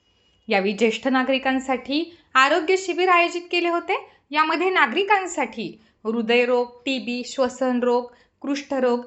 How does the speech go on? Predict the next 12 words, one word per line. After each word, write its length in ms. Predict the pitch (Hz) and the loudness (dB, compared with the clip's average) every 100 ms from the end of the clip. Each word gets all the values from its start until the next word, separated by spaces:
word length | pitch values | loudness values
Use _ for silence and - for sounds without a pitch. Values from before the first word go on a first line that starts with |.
| - | 2
आदी 280 | 240 233 349 | 2 2 -2
रोगांच्या 480 | 302 247 240 240 | 0 0 -2 -2
बाबतीमध्ये 680 | 247 226 - 285 277 190 226 | 0 0 0 -6 -4 -2 -4
तपासण्या 540 | 254 226 208 208 269 | -4 -4 -4 -6 -8
करण्यात 360 | 277 277 269 262 | -6 -6 -4 -2
आल्या. 220 | 277 180 - _ _ _ _ _ - | -2 -2 -8 _ _ _ _ _ -6
तसेच 300 | 302 392 415 | -2 -2 -2
मुख्यमंत्री 640 | 370 302 - 370 392 381 403 | -2 -4 -4 -2 0 0 2
वयश्री 460 | 359 320 320 302 | 2 0 -2 -4
योजना 380 | 302 269 254 277 | -2 -2 0 -2
व 120 | 320 | -2
मुख्यमंत्री 720 | 285 254 - 320 302 269 277 | -4 -6 -8 -6 -6 -6 -8